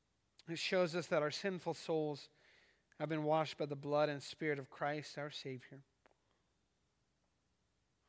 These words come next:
Not because we're deserving of it, because you are so tremendously gracious. Help us, Lord,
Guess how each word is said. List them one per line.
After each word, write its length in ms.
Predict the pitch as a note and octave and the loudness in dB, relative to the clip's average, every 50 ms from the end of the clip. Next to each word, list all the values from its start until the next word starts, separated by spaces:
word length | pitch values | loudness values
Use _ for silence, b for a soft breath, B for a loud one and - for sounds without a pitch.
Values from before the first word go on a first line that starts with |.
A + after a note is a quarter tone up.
| _ _ _ _ _ _ _ _ _ _ _ _ _ _ _ _ _ _ _ _ _ _ - | _ _ _ _ _ _ _ _ _ _ _ _ _ _ _ _ _ _ _ _ _ _ -10
Not 300 | D#3+ D3+ E3+ F3+ F#3 F3 | -4 2 6 6 6 6
because 320 | F#3 F3+ - G3+ F#3 D#3 D3+ | 4 2 2 2 2 2 2
we're 100 | E3 E3 | 0 -2
deserving 520 | D3+ D3 C3+ C3+ D#3 D#3 D#3+ D#3 D#3+ D3+ | -2 -2 -2 0 2 2 2 2 2 0
of 140 | D3 C#3+ C3+ | 0 0 -2
it, 120 | C#3+ - - - - D#3 _ _ _ _ _ _ _ _ _ _ _ _ _ _ _ _ _ _ _ _ _ _ _ _ _ _ _ _ _ _ _ _ _ _ _ _ _ _ _ - - - | -4 -8 -10 -16 -20 -20 _ _ _ _ _ _ _ _ _ _ _ _ _ _ _ _ _ _ _ _ _ _ _ _ _ _ _ _ _ _ _ _ _ _ _ _ _ _ _ -20 -16 -12
because 320 | C#3+ C3+ - - C#3+ - - | -12 -10 -6 -8 -6 -4 -2
you 160 | D#3 D#3 D3 | 0 0 0
are 100 | C#3+ C3 | 0 -2
so 240 | - - E3+ D3 C#3 | -4 -2 -2 -2 -2
tremendously 760 | - - - D3+ C#3 C#3 C#3 C3+ - - - D3 C3+ C#3 - _ _ - | -4 -8 -8 -8 -8 -8 -8 -10 -12 -10 -10 -10 -10 -10 -12 _ _ -12
gracious. 400 | C3 B2 B2 - - - C#3+ - - - - - _ _ _ _ _ _ _ _ _ _ _ _ _ _ _ _ _ _ _ _ _ _ _ _ _ _ _ _ _ _ _ _ _ _ _ _ _ _ _ _ _ _ _ _ _ _ _ _ _ _ _ _ _ _ _ _ _ _ | -10 -10 -10 -10 -12 -16 -16 -18 -18 -20 -20 -20 _ _ _ _ _ _ _ _ _ _ _ _ _ _ _ _ _ _ _ _ _ _ _ _ _ _ _ _ _ _ _ _ _ _ _ _ _ _ _ _ _ _ _ _ _ _ _ _ _ _ _ _ _ _ _ _ _ _
Help 260 | - - - - - | 10 12 12 12 10
us, 200 | G3+ F3+ - - | 6 4 4 2
Lord, 500 | F#3 F#3 G3 G3+ G#3 G#3 G3+ G3+ G3+ | 4 6 8 10 10 10 10 8 4